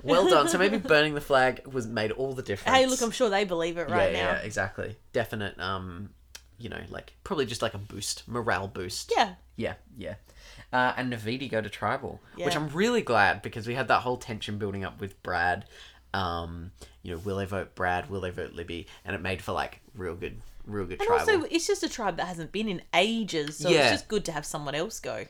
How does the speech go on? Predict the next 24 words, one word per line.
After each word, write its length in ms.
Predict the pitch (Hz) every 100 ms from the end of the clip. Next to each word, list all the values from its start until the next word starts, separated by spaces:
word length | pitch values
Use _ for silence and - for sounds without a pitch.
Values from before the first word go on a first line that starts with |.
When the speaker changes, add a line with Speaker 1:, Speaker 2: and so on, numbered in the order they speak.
| -
Speaker 1:
Yeah, 180 | 175
totally, 460 | - 170 143 95 85
Speaker 2:
You 120 | - -
know, 60 |
Speaker 1:
totally. 180 | 117 92
Speaker 2:
and 100 | 196
probably 300 | 285 220 170
save 280 | 160 175 160
Michael's 360 | 156 175 151 -
butt, 240 | 131 147
even 180 | 165 143
though 60 | 117
he 80 | 131
had 120 | -
an 100 | -
idol 300 | 107 95 113
Speaker 1:
Yeah. 120 | 104
Speaker 2:
now. 80 | 156 -
But 140 | - -
Speaker 1:
I'm, 200 | - 370 480
um, 280 | 415 147 107 - - _
I'm, 120 | 202
like, 220 | 349 370 -
really 1040 | 113 113 117 120 120 120 117 117 110 -